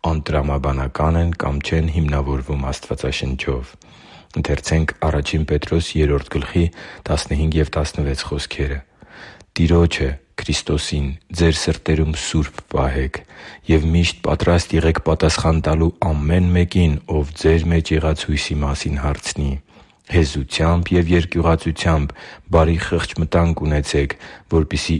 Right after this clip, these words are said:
ինչի համար ձեզանից չարախոսեն, ամոթով մնան նրանք,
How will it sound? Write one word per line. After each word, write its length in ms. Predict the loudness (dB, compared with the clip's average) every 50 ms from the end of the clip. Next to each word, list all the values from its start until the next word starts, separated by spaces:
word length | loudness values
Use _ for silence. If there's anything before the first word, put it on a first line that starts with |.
| 0
ինչի 320 | 0 0 0 0 0 0 0
համար 340 | 2 2 2 2 2 2 2
ձեզանից 460 | 2 0 0 2 2 2 2 0 0 0
չարախոսեն, 760 | 0 2 2 2 2 0 -2 -4 -4 -2 0 0 0 0 0 -2 -4 -10 -18 -20 -8 _ 0
ամոթով 600 | 2 2 2 2 0 0 0 0 0 0 2 0
մնան 360 | 0 0 0 0 0 0 0
նրանք, 420 | 0 0 2 2 2 2 2 0